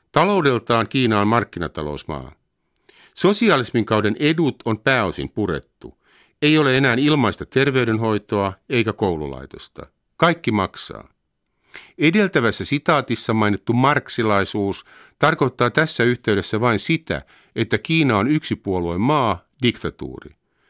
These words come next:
Tarkasti ottaen oikeistodiktatuuri. Vallassaolijat eivät halua luopua saavutetuista eduistaan, kuten sanonta kuuluu.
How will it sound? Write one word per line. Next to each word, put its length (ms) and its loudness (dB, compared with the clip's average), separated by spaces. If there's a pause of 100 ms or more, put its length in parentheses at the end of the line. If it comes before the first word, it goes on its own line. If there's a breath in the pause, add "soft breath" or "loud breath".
(160)
Tarkasti 480 0
ottaen 520 0
oikeistodiktatuuri. 1300 -6 (1000 soft breath)
Vallassaolijat 920 2
eivät 260 2
halua 300 2
luopua 420 0
saavutetuista 760 -4
eduistaan, 720 0
kuten 240 -4
sanonta 360 -2
kuuluu. 560 -12